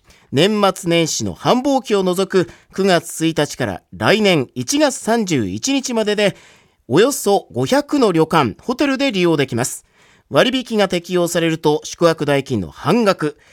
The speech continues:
一人一泊最大二万円まで割り引かれるほか、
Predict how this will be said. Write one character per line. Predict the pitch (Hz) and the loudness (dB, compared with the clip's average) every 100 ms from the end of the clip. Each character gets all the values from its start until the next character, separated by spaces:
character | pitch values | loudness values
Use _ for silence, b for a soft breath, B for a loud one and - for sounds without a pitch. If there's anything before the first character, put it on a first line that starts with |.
| b | b
一 | - 190 | -4 0
人 | 165 | 0
一 | 139 | 0
泊 | - 131 - | -4 -8 -6
最 | 131 143 | -2 0
大 | 135 123 _ - | 0 -2 _ -8
二 | 104 127 | -2 2
万 | 190 262 277 | 2 2 0
円 | 254 247 | -2 -2
ま | 254 | 0
で | 214 | 0
割 | 160 175 | 2 0
り | 175 | -2
引 | |
か | 175 | 0
れ | 170 | 0
る | 160 | 0
ほ | 151 151 | -2 0
か、 | 160 | 0